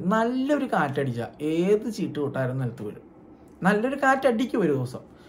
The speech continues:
ആ, ആ, അത് ഒരു കൊടുങ്കാറ്റ് തന്നെയായിരിക്കും. അപ്പൊ ഇവർക്ക് എത്ര പിടിച്ചാലും കാര്യം ഉണ്ടാവില്ല. അന്നാണ് ഇവർ തകർന്ന് വീഴാൻ പോണം.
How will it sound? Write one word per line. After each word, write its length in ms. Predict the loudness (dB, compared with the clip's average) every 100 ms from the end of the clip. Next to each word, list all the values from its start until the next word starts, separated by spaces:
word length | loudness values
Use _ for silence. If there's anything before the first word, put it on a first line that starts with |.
| -6 2
ആ, 80 |
ആ, 380 | 4 2 -4 0
അത് 140 | 2 2
ഒരു 440 | 2 2 2 2
കൊടുങ്കാറ്റ് 800 | 2 2 4 6 6 8 8 8
തന്നെയായിരിക്കും. 440 | 0 0 -4 -6 -8 -4
അപ്പൊ 140 | 0
ഇവർക്ക് 200 | 0 0
എത്ര 340 | -2 -4 2 4
പിടിച്ചാലും 500 | 4 4 6 4 4
കാര്യം 260 | 4 4
ഉണ്ടാവില്ല. 420 | 0 0 0 -4 -8 -18 -20 -20 -20 -2
അന്നാണ് 420 | 0 2 4 4
ഇവർ 200 | 4 2
തകർന്ന് 540 | 4 4 4 0 0 0
വീഴാൻ 260 | 0 -2
പോണം. 200 | -2 -6